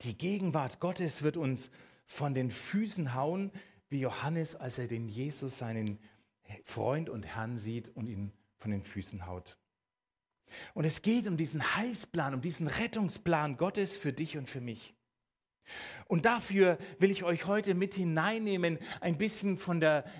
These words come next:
in die Parallelstellen zur, äh, zur Offenbarung. Und wir haben ja so bis um halb zwei Zeit, oder? Ne? Gut. Also dann fangen wir jetzt mit Matthäus an und mal gucken, wo wir landen.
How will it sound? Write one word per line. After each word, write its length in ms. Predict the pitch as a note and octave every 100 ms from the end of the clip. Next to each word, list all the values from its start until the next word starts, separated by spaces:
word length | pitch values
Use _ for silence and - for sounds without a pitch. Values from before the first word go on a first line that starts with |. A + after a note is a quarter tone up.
| -
in 180 | G#3
die 120 | C#3+ D3
Parallelstellen 1300 | E3+ D#3 D#3+ E3+ A#3 A3+ - E3 E3 E3+ F3 D#3+
zur, 500 | - D3 C#3 C3+ C3+ - - - _ _ -
äh, 680 | - B2+ B2 B2 C3 - A#2+
zur 200 | - D3
Offenbarung. 840 | C#3 - B2 C#3 F#3+ G#3 A3+ A#3+ A#3 - - -
Und 180 | D3
wir 500 | D3 D3 C#3+ C#3+ C#3+ - _ _
haben 340 | - E3+ G#3 F3
ja 180 | D#3+
so 120 | C3+ C3+
bis 180 | A#2
um 160 | B2 G#2
halb 220 | G#2+ -
zwei 240 | - G#2 F#2+
Zeit, 420 | - F3+ A3 C#3
oder? 320 | D3+ B3+ C4 - _ _ _ -
Ne? 240 | A#3+ C#4+ -
Gut. 260 | - A#3 - - - - - -
Also 400 | E3+ E3 E3+ D#3+
dann 200 | E3 D#3
fangen 200 | G#3 B3+
wir 100 | G#3+
jetzt 120 | -
mit 100 | F3
Matthäus 480 | D#3+ - G3+ F3+ A#2
an 220 | E3+ G3
und 80 | E3
mal 140 | D#3
gucken, 240 | - D#3+ D3
wo 120 | B2+
wir 320 | A2+ A2+ -
landen. 480 | A#2+ A2 G#2 - F2+